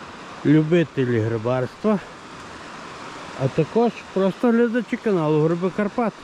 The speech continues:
Слава Україні! Героям слава!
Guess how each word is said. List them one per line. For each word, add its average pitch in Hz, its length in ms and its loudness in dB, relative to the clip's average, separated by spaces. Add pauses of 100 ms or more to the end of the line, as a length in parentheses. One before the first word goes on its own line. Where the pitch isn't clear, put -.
(1120)
Слава 185 340 4
Україні! 160 720 2 (1700)
Героям 151 560 2
слава! 170 300 0